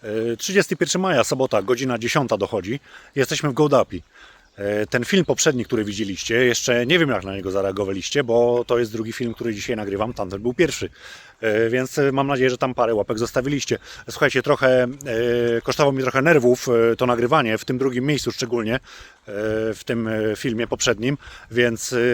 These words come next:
no miałem, nie wy-, zastanawiałem się, czy w ogóle tu przyjeżdżać, e, do Gołdapi, ale, no, ale mówię, no co, czego się nie robi dla wspaniałych widzów.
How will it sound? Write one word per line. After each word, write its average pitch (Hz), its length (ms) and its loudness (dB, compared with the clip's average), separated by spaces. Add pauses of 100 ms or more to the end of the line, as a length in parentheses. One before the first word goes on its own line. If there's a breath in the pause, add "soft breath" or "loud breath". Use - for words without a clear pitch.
(180)
no 127 100 -4
miałem, 139 340 2
nie 147 100 2
wy-, 139 80 -4
zastanawiałem 139 420 -2
się, 143 100 -4
czy 131 100 -4
w 135 40 0
ogóle 139 180 2
tu 127 100 -8
przyjeżdżać, 98 580 0
e, 98 140 -4
do 117 100 -2
Gołdapi, 117 460 2 (440 loud breath)
ale, 113 580 2
no, 143 100 -4
ale 123 160 2
mówię, 123 200 0
no 120 120 -2
co, 131 120 -6
czego 117 180 -2
się 127 120 -2
nie 117 80 -2
robi 107 160 -2
dla 110 120 -2
wspaniałych 120 420 0
widzów. 113 300 -2